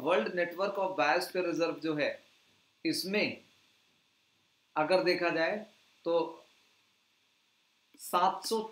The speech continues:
तीन है और इस सात सौ तीन में इंडिया से कितने हैं? ट्वेल्व हैं। इंडिया में जो पहला बायोस्फीयर रिजर्व था, इंडिया में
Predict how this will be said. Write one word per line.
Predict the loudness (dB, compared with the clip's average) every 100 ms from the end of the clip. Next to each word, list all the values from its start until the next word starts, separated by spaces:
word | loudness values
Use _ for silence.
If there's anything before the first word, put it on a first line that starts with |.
| -2
तीन | 0 0 -4
है | -12 -18 -20 _ _ _ _ _ 0
और | 2 2
इस | 2 0
सात | 0 0
सौ | -2
तीन | -2 -4 -2
में | -4
इंडिया | -4 -4 -4 0 0 0
से | -2
कितने | -6 -6 -6
हैं? | -6 -10 -16 _ _ _ _ _ _ _ _ _ _ -20 _ -6
ट्वेल्व | 2 4 2
हैं। | -4 -16 _ _ _ _ -20 _ _ _ _ _ _ _ _ _ -20 _ _ _ _ 0
इंडिया | 4 6 6
में | 4 0
जो | 0
पहला | 2 4 4 4
बायोस्फीयर | 4 4 2 -2 -2
रिजर्व | 0 -2 -4
था, | -6 -8 -8 -18 _ _ -8
इंडिया | -4 0 2 2
में | 0